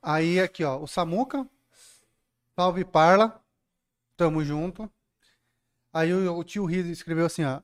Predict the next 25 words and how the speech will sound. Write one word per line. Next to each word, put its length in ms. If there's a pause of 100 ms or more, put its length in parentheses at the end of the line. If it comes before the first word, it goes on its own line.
"E 80
quando 280
pesquisei 420
sobre 260
o 60
tema, 300
também 260
encontrei 640 (100)
uma 240
mesquita 540
americana 540
em 60
Chicago 600 (340)
que 160
ajuda 680
o 320 (760)
Quaran, 500 (1160)
para 180
ser 180
mais 220
incluso. 540 (280)
É 80
uma 200
mesquita 760 (840)
Majid 880